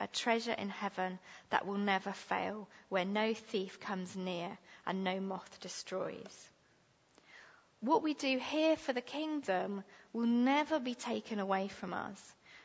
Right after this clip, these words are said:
It can't be stolen or lost on the stock market. It can't break or be destroyed. It lasts forever, and it brings ultimate security and satisfaction.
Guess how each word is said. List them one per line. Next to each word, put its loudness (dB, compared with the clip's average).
It 4
can't 4
be 0
stolen 4
or 2
lost 4
on 4
the -2
stock 0
market. 0
It -6
can't 4
break 4
or 2
be 0
destroyed. -2
It 0
lasts 2
forever, 0
and 2
it -4
brings -2
ultimate -2
security -6
and -6
satisfaction. -6